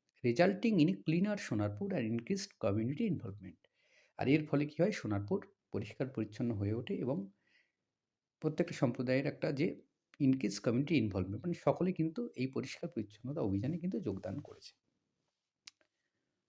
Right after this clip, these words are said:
So এখানেই এই রিপোর্টটা শেষ হলো। এই ক্লিনিং ড্রাইভ প্রোগ্রাম যেটা রয়েছে, এটা কিন্তু স্কুলের ক্ষেত্রে হতে পারে, শুধুমাত্র স্কুলে পরিষ্কার পরিচ্ছন্নতার ক্ষেত্রে হতে পারে। সেখানে তখন সোশ্যাল ওয়ার্কার থাকবে না, স্কুলের হেডমাস্টার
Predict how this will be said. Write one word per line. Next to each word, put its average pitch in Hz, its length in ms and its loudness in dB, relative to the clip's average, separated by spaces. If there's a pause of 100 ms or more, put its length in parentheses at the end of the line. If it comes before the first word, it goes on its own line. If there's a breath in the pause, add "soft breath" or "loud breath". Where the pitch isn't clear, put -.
(180)
So - 100 -2
এখানেই 202 440 2
এই 139 80 2
রিপোর্টটা 156 300 -4
শেষ - 320 -6
হলো। 202 200 -4 (580)
এই 165 80 2
ক্লিনিং 208 600 4 (920)
ড্রাইভ 147 260 4 (160)
প্রোগ্রাম 139 360 2
যেটা 117 200 0
রয়েছে, 113 300 -4
এটা 151 160 -4
কিন্তু 143 340 -4
স্কুলের 202 480 0
ক্ষেত্রে 139 300 -2
হতে 113 140 -2
পারে, 120 100 -2
শুধুমাত্র 190 440 -4 (100)
স্কুলে 196 300 0
পরিষ্কার 135 400 -4
পরিচ্ছন্নতার 120 520 -4
ক্ষেত্রে - 300 -8
হতে 104 200 -4
পারে। 185 180 -4
সেখানে 143 440 -4 (680 soft breath)
তখন 131 200 4
সোশ্যাল 135 340 4
ওয়ার্কার 160 280 4
থাকবে 160 320 0
না, 151 80 4
স্কুলের 131 320 2
হেডমাস্টার 131 580 2